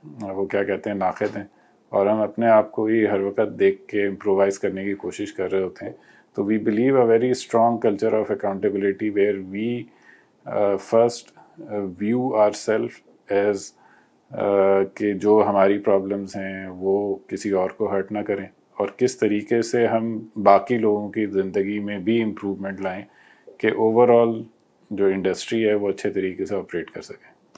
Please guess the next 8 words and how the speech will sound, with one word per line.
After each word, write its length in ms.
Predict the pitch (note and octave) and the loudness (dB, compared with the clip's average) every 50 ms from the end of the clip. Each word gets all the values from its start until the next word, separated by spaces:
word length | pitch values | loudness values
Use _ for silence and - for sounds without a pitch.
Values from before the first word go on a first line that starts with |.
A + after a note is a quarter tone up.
| - _ _ _ - - | -20 _ _ _ -14 -14
Thank 200 | F#2+ F2+ D#2 - | -12 -10 -8 -8
you 100 | G#2 G2 | -6 -6
very 140 | F#2 F2+ E2+ | -6 -8 -10
much। 140 | F2 F2 - _ _ _ - - | -16 -18 -20 _ _ _ -6 -2
I 260 | G#2 G2+ G2+ G2 F#2+ | 0 0 0 0 -2
wish 260 | G#2+ A2+ A#2 A#2 - | -2 -4 -4 -6 -10
a 360 | - - G#2 G#2 G2 G2 F2+ F2+ | -10 -6 -4 -2 -2 -2 -2 -2
very 540 | F#2+ F#2+ G2 G2 G#2+ G#2+ A2 A2 G#2+ G#2 G2+ | 0 0 0 0 -2 -2 -4 -4 -4 -6 -8